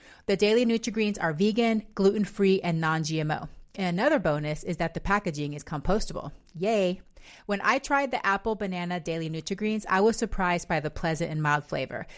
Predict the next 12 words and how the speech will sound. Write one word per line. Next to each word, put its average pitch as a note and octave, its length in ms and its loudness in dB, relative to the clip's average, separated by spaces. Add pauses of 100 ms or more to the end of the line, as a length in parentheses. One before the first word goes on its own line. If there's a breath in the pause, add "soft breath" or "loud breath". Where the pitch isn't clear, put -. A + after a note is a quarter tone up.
(160 loud breath)
It F#3+ 100 4
was F3 240 2
easy F3+ 300 -2
to B3 100 2
prepare A#3 400 2
and A#3+ 160 0
drink C#3+ 380 -8
and E3+ 120 2
didn't F#3+ 280 2
leave E3 200 0 (120)
any F3+ 260 2
aftertaste. D3+ 800 -2